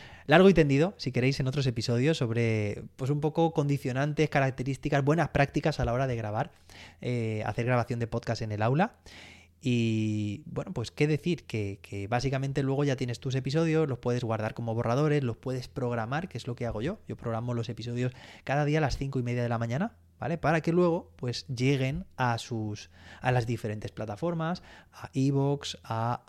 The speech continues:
An-, bueno, eh, desde Anchor a Spotify es directo, pero luego también, pues, a otras plataformas, ¿no? Google Podcast, Apple Podcast,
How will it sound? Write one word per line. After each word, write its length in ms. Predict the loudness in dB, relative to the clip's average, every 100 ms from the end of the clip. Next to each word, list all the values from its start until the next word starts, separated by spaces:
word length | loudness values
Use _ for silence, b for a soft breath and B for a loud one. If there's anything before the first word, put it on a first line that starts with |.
| -10
An-, 160 | -10 -8
bueno, 320 | -6 -6 -4
eh, 100 | -8 -4
desde 220 | -2 0
Anchor 240 | 0 0
a 80 | 0
Spotify 520 | 0 -2 -2 0 0
es 100 | 0
directo, 500 | 0 0 0 -2 -2 B B B
pero 160 | -8
luego 160 | -4 -4
también, 400 | -4 -6 -6 -4
pues, 300 | -2 0 2
a 100 | 0
otras 480 | 0 -2 -2 -2 -4
plataformas, 680 | -8 -6 -6 -6 -6 -10 -8
¿no? 120 | -6
Google 260 | -4 -4 -2
Podcast, 640 | 0 0 0 2 2 -2
Apple 220 | -10 -8
Podcast, 640 | -2 2 2 2 4 4 0